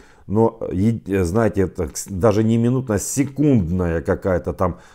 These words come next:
расхолаженность, я не, я не, как бы у меня даже мысли такой нет, что футболисты Миная в чем-то там, э, чуть возомнили, да, и по-, почувствовали, что они могут, э, побеждать легко такие команды, как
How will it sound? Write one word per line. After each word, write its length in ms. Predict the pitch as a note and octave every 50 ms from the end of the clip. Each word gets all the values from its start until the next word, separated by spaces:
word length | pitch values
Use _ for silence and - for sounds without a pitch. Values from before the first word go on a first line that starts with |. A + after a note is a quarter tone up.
| - -
расхолаженность, 920 | F2+ G2+ F#2 - - - G#2 G#2 A2 A#2 B2 G#2+ G2 F2+ F2+ E2+ - -
я 160 | E2+ F#2 F#2+ F#2+
не, 220 | G2 G2+ G2+ G2
я 180 | F2+ F#2+ G#2+ G#2+
не, 300 | G#2+ G#2+ F#2 F2+ E2+ D#2
как 240 | - - F#2+ E2+
бы 80 | E2+ F#2
у 20 |
меня 160 | G2 G2 G2 F#2
даже 220 | F#2+ F2 F2 F#2+
мысли 220 | A2 B2+ B2+ C3
такой 280 | - B2 - - G#2 G2+
нет, 140 | F2+ E2+ D#2+
что 260 | - - F2 E2+ - - - - -
футболисты 500 | - F#2+ E2 D#2+ G2+ F#2+ F#2 F2 - -
Миная 360 | F#2+ F#2+ G#2 A#2 C3 C3 A2 F2
в 40 |
чем-то 300 | - - G#2+ F#2+ F2+ F2+
там, 200 | - - F#2 F#2+ -
э, 340 | - F2+ F2+ E2+ E2+ E2+ D#2
чуть 160 | - G#2 F#2 D#2+
возомнили, 560 | E2+ F#2 D#2+ F#2 F#2+ G2 A2 B2 B2 G#2 F2+
да, 280 | D#2 F2 G2+ G#2+ G#2+
и 300 | - F2 F#2 F#2 F2+ F2+
по-, 200 | E2 - - E2
почувствовали, 540 | - - F#2+ F2 - A2 G2+ F#2+ G2+ F#2+ F2
что 180 | E2 - G2 F#2+
они 160 | F#2+ F#2 G2
могут, 320 | G2 G2+ F#2+ F#2 F#2+ - - - - - - - - - - -
э, 200 | F#2 G2 G2 F2+
побеждать 540 | - G#2 F#2 G2 G2 F2+ F2 G#2 G2+ -
легко 240 | G2 F#2+ - - G#2+
такие 320 | G2 - F#2+ - G2+ G2 F2+
команды, 400 | - G2+ G2+ G2+ G2 D#2+ F#2+ F2
как 320 | - G2+ F2+ - - -